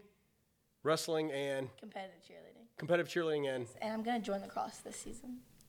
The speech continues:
Speaker 1: Okay,
Speaker 2: In the
Speaker 1: wow.
Speaker 2: spring.
Speaker 1: Okay.
Speaker 2: And I danced last year. Competitive
Speaker 1: So,
Speaker 2: dance.
Speaker 1: a jack of all trades.
Speaker 2: Yes,
Speaker 1: Or
Speaker 2: I try.
Speaker 1: Gracie, a Gracie of all trades,
Speaker 2: I
Speaker 1: we'll say.
Speaker 2: try. <laughs>
Speaker 1: So, growing up, um,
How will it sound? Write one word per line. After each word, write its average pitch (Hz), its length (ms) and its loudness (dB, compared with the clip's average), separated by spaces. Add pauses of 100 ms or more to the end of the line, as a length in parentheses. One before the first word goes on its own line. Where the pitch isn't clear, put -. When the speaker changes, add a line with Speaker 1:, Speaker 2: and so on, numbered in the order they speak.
Speaker 1:
Okay, 143 220 8
Speaker 2:
In 127 140 4
the - 60 -2
Speaker 1:
wow. 107 260 4
Speaker 2:
spring. - 260 -12 (140)
Speaker 1:
Okay. 143 220 4
Speaker 2:
And - 80 0
I 208 60 -6
danced 214 460 -6
last 190 360 -2
year. 180 220 -6 (260)
Competitive 214 220 0
Speaker 1:
So, 135 240 12
Speaker 2:
dance. 135 340 0 (340)
Speaker 1:
a 139 80 10
jack 151 220 8
of 139 80 0
all 127 100 4
trades. 98 460 -4
Speaker 2:
Yes, - 200 -14 (100)
Speaker 1:
Or 220 60 12
Speaker 2:
I 202 40 12
try. 175 60 8
Speaker 1:
Gracie, 226 320 12
a 214 100 10
Gracie 226 300 12
of 151 80 8
all 139 100 8
trades, 139 240 6
Speaker 2:
I - 40 4
Speaker 1:
we'll 135 80 4
say. 139 300 8 (360)
Speaker 2:
try. 196 340 10 (240)
<laughs> - 240 -12
Speaker 1:
So, 214 440 12 (840)
growing 226 360 12
up, 202 280 8 (1040)
um, 147 240 2